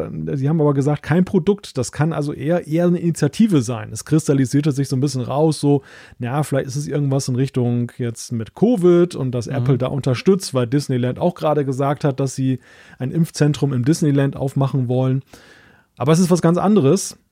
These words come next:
Speaker 2: Mhm.
Speaker 1: Es ist eine Initiative, die, ja, für Gleichberechtigung und, und sorgen
Speaker 2: Ja,
Speaker 1: soll
Speaker 2: und
Speaker 1: und
Speaker 2: systematische Bekämpfung von Rassismus quasi.
Speaker 1: Ja.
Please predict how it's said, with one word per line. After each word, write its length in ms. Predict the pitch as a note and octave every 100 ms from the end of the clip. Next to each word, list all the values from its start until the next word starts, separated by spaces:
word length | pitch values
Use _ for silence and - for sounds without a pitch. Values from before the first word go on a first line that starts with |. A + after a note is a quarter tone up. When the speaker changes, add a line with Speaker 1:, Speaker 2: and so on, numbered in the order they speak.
| _ -
Speaker 2:
Mhm. 320 | G#2+ A2 C3 _ _ _ _ _ _ _
Speaker 1:
Es 160 | A#2+ -
ist 140 | C#3
eine 160 | D3+ C#3+
Initiative, 840 | D#3 C#3 B2 - D#3 E3 E3 E3+ E3+ -
die, 500 | A2+ B2+ C#3 D3+ E3 _ _ _ -
ja, 200 | C3 F2
für 220 | - A#2+
Gleichberechtigung 1200 | G2+ G#2 C#3 - B2 C3+ - B2+ B2 A#2+ A#2+ A#2
und, 300 | - A2+ -
und 340 | - A#2 B2
sorgen 240 | A#2+ B2+ B2+
Speaker 2:
Ja, 180 | C#3 D#3+
Speaker 1:
soll 100 | A#2
Speaker 2:
und 60 |
Speaker 1:
und 60 | A#2+
Speaker 2:
systematische 760 | A#2+ C3 A#2+ B2+ C3 D3 - C3+
Bekämpfung 540 | - B2+ C3 - C#3+
von 180 | A#2+ A#2+
Rassismus 680 | G2+ - C#3+ B2+ D#3+ E3+ -
quasi. 360 | C#3+ C#3+ C#3
Speaker 1:
Ja. 140 | A2